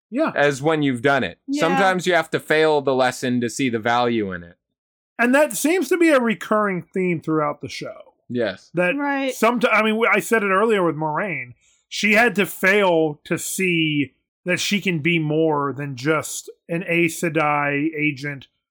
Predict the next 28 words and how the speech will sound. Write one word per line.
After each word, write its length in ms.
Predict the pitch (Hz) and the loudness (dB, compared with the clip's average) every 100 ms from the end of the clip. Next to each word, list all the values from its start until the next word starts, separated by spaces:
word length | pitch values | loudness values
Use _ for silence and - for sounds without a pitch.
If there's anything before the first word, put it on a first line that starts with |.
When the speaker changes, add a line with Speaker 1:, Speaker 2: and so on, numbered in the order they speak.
| _ | _
Speaker 1:
who 400 | 170 165 151 160 151 | 0 2 2 0 -8
does 480 | 117 175 165 156 131 - | 0 4 4 2 -4 -4
everything 800 | 170 165 165 160 170 151 143 151 | -2 0 0 0 0 -2 -4 -8
the 100 | 147 | -6
way 300 | 147 147 147 | -2 0 0
that 160 | 143 143 _ _ _ _ | -2 -6 _ _ _ _
she 300 | - - 160 | -6 -2 0
has 220 | 160 123 | 0 -2
thought 340 | - 165 151 - | -2 0 0 -2
it 120 | 165 160 | -10 -6
should 160 | 165 143 | -6 -6
be 100 | 143 | -4
done 500 | 156 147 131 123 113 _ | -2 -2 -4 -12 -18 _
for 380 | 156 139 131 135 | -8 -6 -8 -6
her 120 | 160 | -6
whole 240 | 135 139 127 | -4 -6 -8
life. 400 | 117 _ - - | -10 _ -20 -20
Speaker 2:
Yeah. 260 | 139 151 - | -12 -6 -2
Speaker 3:
Yeah, 280 | 302 330 294 | 0 0 0
I 100 | 262 | -2
mean, 440 | 269 269 269 262 269 _ _ _ | -2 -2 -2 -4 -8 _ _ _
she 280 | - - 339 | -12 -4 -2
was 240 | 359 330 | -2 -4
willing 520 | 277 277 294 302 294 277 - | -4 -4 -2 -4 -6 -8 -10
to 440 | 262 254 247 - - | -8 -6 -6 -8 -14
talk 360 | - 262 302 320 | -8 0 0 -2
to 160 | - 269 | -10 -8
Logain 680 | 226 220 220 214 208 214 | -8 -8 -8 -10 -14 -18